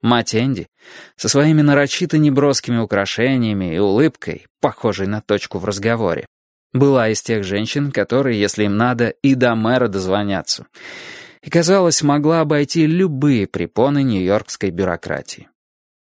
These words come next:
При всём моём горе и смятении я чувствовал, что она дёргала за какие-то ниточки за кулисами, облегчала мне жизнь, защищала меня от неприглядных сторон работы социальных служб.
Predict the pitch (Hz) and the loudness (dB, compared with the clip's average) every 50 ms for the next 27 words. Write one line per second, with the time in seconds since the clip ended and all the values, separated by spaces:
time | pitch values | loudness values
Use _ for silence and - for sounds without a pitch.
0 | _ _ _ _ - - 123 123 - - 151 147 147 143 139 139 139 135 117 131 | _ _ _ _ -2 -2 0 0 2 2 2 2 2 2 2 2 2 2 2 2
1 | 139 139 135 127 117 - 123 120 110 - - 131 151 156 151 143 139 131 123 117 | 2 2 0 -2 -4 -2 -4 -4 -4 -2 -4 -2 -2 -2 -2 -2 -2 -2 -2 -2
2 | 107 110 110 110 - - 143 147 156 - - - 143 139 139 131 120 101 - - | 0 0 0 0 -2 -2 -2 -2 -2 -2 -2 0 0 2 2 2 0 -2 -4 -6
3 | - - 117 139 160 170 156 131 123 147 165 165 160 156 156 156 151 139 143 131 | -6 -4 -2 -2 -2 -2 -2 0 2 2 2 2 0 0 0 0 0 0 -2 -2
4 | - 143 139 127 - 160 - - 156 156 156 160 170 160 - 101 98 - - 101 | 0 -2 -2 -2 -2 -4 -2 0 0 2 2 2 2 2 0 0 -2 -2 -2 -4
5 | 90 98 - - 104 104 123 147 139 - - 78 67 - - _ _ - - - | -4 -4 -2 0 0 2 2 2 0 0 -2 -6 -8 -12 -16 _ _ -20 -20 -20
6 | - - - - 98 107 131 143 135 - - 175 180 175 156 143 135 135 135 127 | -20 -14 -6 -2 0 2 2 2 2 0 0 0 2 2 2 2 2 2 2 2
7 | 104 90 85 95 117 127 117 98 95 85 - _ _ - 107 110 123 117 - 123 | 0 -2 -2 -2 -2 -2 -2 -4 -8 -12 -14 _ _ -6 -2 -2 -2 0 0 -2
8 | 113 - - 127 131 139 139 131 123 123 120 120 113 - 123 120 - 113 113 107 | -2 0 2 2 4 4 2 2 2 0 0 0 0 0 0 0 0 0 -2 0
9 | 113 113 120 120 120 117 110 - - 113 107 110 120 120 110 110 107 107 113 117 | 2 2 2 2 0 -2 -4 -2 0 0 0 0 0 0 0 0 0 0 -2 -4
10 | - 101 - - 87 - 113 107 110 110 113 107 - - 98 98 98 95 87 - | -4 -6 -8 -8 -6 -4 -2 0 0 -2 -2 -4 -6 -6 -4 -2 -2 -2 -4 -8
11 | _ | _